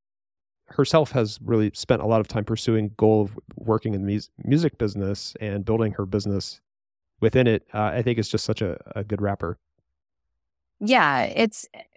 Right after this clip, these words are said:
Speaker 2: we're gonna hear so much from Cassie Petrie today, the C E O and co-founder of Crowdsurf, which is a social media marketing and music management firm, uh, that really works with huge, huge, huge artists on their social media presences and campaigns.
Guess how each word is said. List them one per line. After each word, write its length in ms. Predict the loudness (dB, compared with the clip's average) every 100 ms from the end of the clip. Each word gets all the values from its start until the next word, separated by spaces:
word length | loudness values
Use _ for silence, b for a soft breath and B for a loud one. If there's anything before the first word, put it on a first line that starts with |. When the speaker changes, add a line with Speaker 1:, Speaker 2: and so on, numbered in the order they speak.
| -16
Speaker 2:
we're 380 | -12 0 2 4
gonna 140 | 4
hear 180 | 2 0
so 200 | 2 2
much 360 | 2 -2 -4
from 480 | -4 -2 0 -2 -6
Cassie 340 | -4 -4 -4 -6
Petrie 360 | -6 -6 -6
today, 420 | -6 -2 0 0
the 420 | -2 -2 0 -2 -6
C 300 | -8 -2 2
E 60 |
O 160 | 4 2
and 180 | 0 -6
co-founder 480 | -8 -6 -4 -4 -4
of 240 | -6 -10
Crowdsurf, 580 | -8 -6 -6 -6 -6 -6
which 160 | -8 -8
is 120 | -8
a 60 | -6
social 300 | -6 -4 -4
media 180 | -4
marketing 380 | -4 -4 -6 -8
and 80 | 0
music 260 | 0 0 0
management 460 | 0 0 -2 -2
firm, 320 | 2 2 2 -2 _ _ -2
uh, 240 | 2 4
that 160 | 2 -2
really 360 | 0 2 4
works 540 | 2 0 0 0 -4 -6
with 300 | -4 -4 -8
huge, 560 | -14 -12 0 2 2 0
huge, 360 | -2 -2 -4 0
huge 280 | 0 0 -2
artists 400 | -4 -2 -6 -6
on 320 | -4 -4 -4
their 100 | -8
social 300 | -8 -10 -8
media 160 | -8 -4
presences 560 | 0 0 0 -2 -2 -4
and 100 | -10
campaigns. 600 | -12 -4 0 0 -2